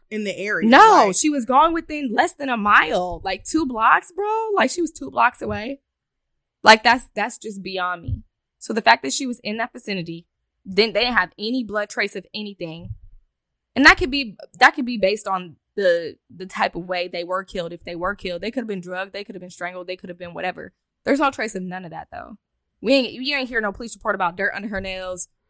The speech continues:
Speaker 2: any struggle, any scratch marks,
Speaker 1: Mm-hmm.
Speaker 2: anything of that nature. We have noth-, we have nothing.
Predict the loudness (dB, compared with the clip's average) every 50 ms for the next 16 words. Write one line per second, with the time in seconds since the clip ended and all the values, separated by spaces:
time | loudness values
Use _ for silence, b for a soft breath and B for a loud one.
0 | _ _ _ 0 0 0 0 -2 2 4 4 4 4 -2 -8 -8 -8 -10 -12 -12
1 | -12 -4 0 0 0 0 -2 -6 -6 -6 -6 -8 -10 -6 -4 -2 -2 -2 -4 -6
2 | -6 -4 -4 -4 -4 -6 -6 -8 -14 -12 -12 -4 0 0 0 0 0 -2 0 0
3 | 0 0 _ _ _ -8 -8 -6 -6 -4 -4 -6 -6 _ -12 -14 -14 -16 -20